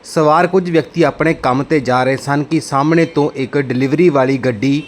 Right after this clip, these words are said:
ਓਵਰਟੇਕ ਕਰਦੇ ਹੋਏ ਇਸ ਗੱਡੀ ਦੇ ਵਿੱਚ ਵੱਜੀ, ਜਿਸ ਨਾਲ ਇਹ ਹਾਦਸਾ ਵਾਪਰ ਗਿਆ ਤੇ ਫੇਟ ਇੰਨੀ ਜ਼ਬਰਦਸਤ ਸੀ ਕਿ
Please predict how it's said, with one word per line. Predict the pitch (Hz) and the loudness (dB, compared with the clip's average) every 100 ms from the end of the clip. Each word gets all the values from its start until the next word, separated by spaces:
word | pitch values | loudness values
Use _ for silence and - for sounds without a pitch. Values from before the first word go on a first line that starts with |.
| - - - | -14 -20 -2
ਓਵਰਟੇਕ | 147 175 190 196 180 | 2 2 2 0 0
ਕਰਦੇ | 175 147 127 | 0 0 2
ਹੋਏ | 160 | 2
ਇਸ | 151 147 143 | 2 -4 -4
ਗੱਡੀ | 135 117 156 | -4 0 2
ਦੇ | 151 | 2
ਵਿੱਚ | 117 143 151 | 0 -2 -2
ਵੱਜੀ, | 139 131 151 | -2 2 0
ਜਿਸ | 120 127 - | 0 -6 -4
ਨਾਲ | 139 139 | -2 -2
ਇਹ | 139 - | -2 -2
ਹਾਦਸਾ | 127 131 170 | -2 0 0
ਵਾਪਰ | 147 135 - 127 | 2 0 0 -2
ਗਿਆ | 131 | -2
ਤੇ | 139 151 | -2 -4
ਫੇਟ | - 147 160 - | -2 -2 0 -2
ਇੰਨੀ | 139 139 151 151 - - - | -2 0 0 -4 -18 -20 -16
ਜ਼ਬਰਦਸਤ | 117 139 151 165 190 | -2 0 2 0 0
ਸੀ | 190 185 | 0 -2
ਕਿ | 165 | -4